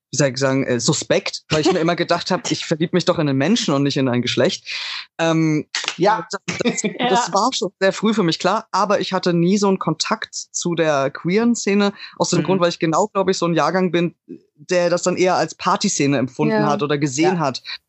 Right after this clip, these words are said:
Speaker 1: Und der Aktivismus nicht, also klar, der war immer schon da, aber man hatte noch nicht so den Blick dafür gehabt. Und
Speaker 2: Nee, der war
Speaker 1: da
Speaker 2: auch noch nicht so groß.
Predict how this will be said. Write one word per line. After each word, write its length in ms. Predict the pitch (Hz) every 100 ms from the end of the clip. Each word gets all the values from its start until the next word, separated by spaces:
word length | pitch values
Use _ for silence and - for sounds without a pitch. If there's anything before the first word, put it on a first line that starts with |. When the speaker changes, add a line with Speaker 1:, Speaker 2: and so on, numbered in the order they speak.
| _ _ -
Speaker 1:
Und 180 | 170 165
der 100 | -
Aktivismus 640 | - 180 156 196 208 190
nicht, 280 | 190 - - -
also 180 | 156
klar, 260 | - 147 233
der 120 | 196
war 160 | 170 185
immer 200 | 190 170
schon 160 | 147
da, 180 | 156 208
aber 160 | 151 165
man 180 | 165 170
hatte 300 | 185 175 -
noch 140 | 165
nicht 140 | 170 170
so 80 | 175
den 140 | 175
Blick 180 | 185 -
dafür 280 | 190 131 120
gehabt. 360 | 113 117 -
Und 300 | 143 143 135
Speaker 2:
Nee, 80 | 151
der 160 | 160 156
war 120 | 180
Speaker 1:
da 80 | 175
Speaker 2:
auch 120 | 170
noch 160 | 165
nicht 160 | 165 165
so 100 | 151
groß. 400 | 143 151 135